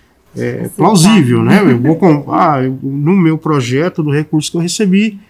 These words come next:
Speaker 1: eu recebi vinte mil reais e eu, eu quero comprar uma ma-, um equipamento que custa vinte e um mil e cem reais. Então, beleza, entende-se que a pessoa foi lá e complementou. Mas o que a gente viu foram pessoas que, por exemplo, pegaram vinte mil e prestaram contas que gastaram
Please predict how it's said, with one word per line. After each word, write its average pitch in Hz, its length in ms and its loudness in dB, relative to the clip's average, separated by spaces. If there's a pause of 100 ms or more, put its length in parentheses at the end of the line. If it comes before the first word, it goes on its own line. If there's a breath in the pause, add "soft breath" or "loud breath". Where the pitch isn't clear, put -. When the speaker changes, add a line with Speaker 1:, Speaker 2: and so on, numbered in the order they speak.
(400 loud breath)
Speaker 1:
eu 185 120 0
recebi 165 380 0
vinte 208 380 0
mil 175 140 2
reais 147 560 -2
e 175 40 -2
eu, 196 140 -4 (300)
eu 175 100 -2
quero 180 240 -4
comprar 180 440 -2
uma 170 180 0
ma-, 156 240 -2
um 160 160 -2
equipamento 156 540 -4
que 185 80 -8
custa 175 840 -4 (600 loud breath)
vinte 139 460 -2
e 220 40 0
um 202 100 2
mil 196 240 2
e 214 40 -2
cem 180 300 -2
reais. 117 560 -4
Então, - 300 -16
beleza, 147 400 -6
entende-se 139 360 -6
que 165 80 -10
a - 20 -6
pessoa 175 280 -8
foi 170 160 -6
lá 151 60 -2
e 156 40 -6
complementou. 196 680 -2 (280 loud breath)
Mas 160 180 0
o 190 60 -2
que 226 120 -4
a 214 40 0
gente 208 280 -2
viu 208 200 0
foram 214 260 -2
pessoas 185 340 -4
que, - 80 -14
por 160 80 -2
exemplo, 143 200 -4
pegaram 131 400 -2
vinte 127 300 -6
mil 165 380 0 (260 soft breath)
e 143 80 -2
prestaram 190 580 -2
contas 165 440 -4
que 220 100 -6
gastaram 202 640 -4